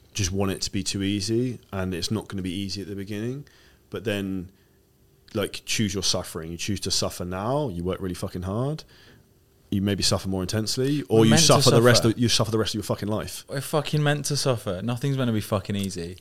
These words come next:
Speaker 1: Do you wanna know something interesting? Um, most people say, "Live your passion," and the reality is that passion in Latin actually means to suffer. So
Speaker 2: No way.
Speaker 1: yeah. So if,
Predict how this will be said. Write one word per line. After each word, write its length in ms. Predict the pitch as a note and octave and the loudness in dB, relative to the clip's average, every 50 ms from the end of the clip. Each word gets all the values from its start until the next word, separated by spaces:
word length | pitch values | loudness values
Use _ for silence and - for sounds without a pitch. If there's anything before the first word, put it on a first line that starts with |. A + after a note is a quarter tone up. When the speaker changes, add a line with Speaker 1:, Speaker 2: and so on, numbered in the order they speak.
| - _ - | -18 _ -4
Speaker 1:
Do 100 | A2+ A2 | -2 -2
you 40 | G#2+ | 0
wanna 140 | A2 G#2+ | 0 0
know 80 | A2+ A2 | 0 0
something 240 | G#2 - A2 G2+ F#2+ | 0 0 -2 -2 -2
interesting? 360 | G#2+ - - - F#2 F#2 F2 - - - _ _ _ _ - | -2 -4 -6 -8 -10 -14 -14 -16 -20 -20 _ _ _ _ -2
Um, 460 | F#2+ F#2+ F#2 F#2 F#2 F#2 F#2 F2+ F2+ - - - - - _ _ _ _ _ _ _ _ _ _ _ - | 0 0 0 0 0 -2 -4 -6 -8 -12 -18 -20 -20 -20 _ _ _ _ _ _ _ _ _ _ _ -6
most 280 | - A2 A#2 B2 A#2 - | 0 4 4 4 4 2
people 160 | C3 A2 A2+ | 0 -2 0
say, 160 | - - G#2 | 0 2 2
"Live 200 | G#2 G#2+ G#2+ F#2+ | 2 2 2 2
your 120 | G#2 F#2+ | 0 -2
passion," 680 | - - - G2+ F#2+ - - E2 D#2 F2+ G#2 A2 G#2+ - _ - | -2 -4 -6 -4 -4 -4 -6 -8 -8 -10 -10 -12 -12 -14 _ -12
and 180 | F#2+ F#2+ F#2+ F#2+ | -8 -8 -6 -4
the 40 | |
reality 500 | F#2 G#2 G#2 G#2 G#2 G2+ F#2+ - G#2 F#2+ | -2 -2 -2 -2 -2 -2 -4 -4 -2 -2
is 120 | F#2 F2+ - | -2 -2 -4
that 140 | - E2 - | -6 -8 -8
passion 340 | - A2 F#2+ - - F#2+ | -6 -6 -6 -6 -8 -8
in 60 | F2 F2 | -6 -6
Latin 260 | F#2+ F#2 - - F2 | -6 -6 -6 -8 -10
actually 200 | D#2 - - F2 | -10 -8 -8 -8
means 120 | F2+ E2+ - | -8 -8 -6
to 80 | E2+ | -4
suffer. 320 | - - E2+ - - - - - _ _ _ _ _ _ _ _ _ _ _ _ _ _ _ | -4 -4 -6 -8 -12 -16 -16 -18 _ _ _ _ _ _ _ _ _ _ _ _ _ _ _
So 440 | - - - G#2 F#2 F#2 F2+ F2+ F2+ F2 - | -2 0 2 2 2 2 2 0 -2 -4 -4
Speaker 2:
No 100 | D#3+ E3 | -4 0
way. 320 | F3+ G3 G3 F3+ A2+ E2+ - | 2 4 4 4 2 0 -4
Speaker 1:
yeah. 180 | G#2+ F#2+ D#2+ E2+ - - - | -6 -6 -6 -8 -12 -12 -6
So 180 | - - - G#2+ | -2 2 4 4
if, 600 | G#2 G2 - E2+ A2+ A#2 - - - - - | 4 4 4 2 0 0 0 -2 -6 -8 -10